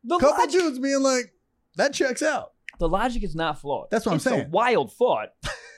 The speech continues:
Speaker 1: but the logic is not
Speaker 2: But,
Speaker 1: flawed.
Speaker 2: but that's what I'm saying. Like, Bill Burr comes up with a crazy, like, statement and backtracks it up. And I
Speaker 1: Yeah,
Speaker 2: was like,
Speaker 1: yeah.
Speaker 2: "Oh, that's what Michael's doing." But this, this time is about his mom getting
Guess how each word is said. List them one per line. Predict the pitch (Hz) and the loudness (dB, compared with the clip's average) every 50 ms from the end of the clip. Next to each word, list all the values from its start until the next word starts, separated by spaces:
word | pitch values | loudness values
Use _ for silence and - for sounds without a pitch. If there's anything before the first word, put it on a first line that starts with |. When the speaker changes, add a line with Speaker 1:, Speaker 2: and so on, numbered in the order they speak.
| _ _ - | _ _ -6
Speaker 1:
but | 214 220 | -4 -2
the | 185 | 0
logic | 185 226 277 285 302 220 196 | 2 4 4 4 2 2 -2
is | 180 151 | -2 -2
not | 175 156 143 - | 0 0 0 0
Speaker 2:
But, | 226 | 0
Speaker 1:
flawed. | 160 139 117 - 165 | 0 0 0 0 2
Speaker 2:
but | 214 | 2
that's | 247 240 - | 2 2 0
what | 226 | -2
I'm | 190 | -2
saying. | 180 - 254 185 139 123 - - | 0 -2 -2 -2 -4 -6 -8 -2
Like, | 135 143 147 139 139 143 135 | 0 0 0 0 -4 -2 2
Bill | 180 233 226 | 2 4 4
Burr | 208 233 233 208 | 4 4 4 4
comes | - 202 196 180 165 | 2 2 0 2 2
up | 175 165 | 2 2
with | 147 147 131 | 2 0 -2
a | 143 | -2
crazy, | 139 - - - 202 202 202 196 165 165 180 170 | -2 -2 0 2 2 2 2 0 0 -2 -2 0
like, | 165 160 156 143 131 110 - _ _ _ _ | 2 2 2 2 2 -2 -6 _ _ _ _
statement | _ - - - - - 190 202 202 202 233 240 - | _ -8 -6 -4 -2 0 0 0 0 -2 -4 -6 -4
and | 160 151 139 | -4 -4 0
backtracks | 131 175 175 165 - - 156 147 - | 0 0 0 0 -2 -2 -4 -2 0
it | 226 | 0
up. | 220 170 170 | 0 0 2
And | 214 | 2
I | 190 | 2
Speaker 1:
Yeah, | 196 | 2
Speaker 2:
was | - | 4
like, | 233 240 | 4 2
Speaker 1:
yeah. | 151 - - | 0 -2 0
Speaker 2:
"Oh, | - 427 311 | 0 2 2
that's | 294 285 - | 4 2 2
what | 294 | 0
Michael's | 285 302 330 330 320 175 | 0 0 0 0 0 -2
doing." | 156 156 160 165 | 0 0 0 0
But | 180 165 - | -2 -2 -4
this, | 160 226 339 - - - - _ | -4 -6 -6 -6 -10 -18 -20 _
this | - 214 339 | -6 -6 -2
time | - - 165 165 170 | 0 0 0 0 0
is | 156 | 0
about | 160 170 170 | 0 0 0
his | 170 151 | -2 -2
mom | 160 208 247 269 240 220 | -2 -2 -2 -2 -2 -2
getting | 220 226 190 156 151 156 160 | -4 -4 -6 -8 -10 -14 -16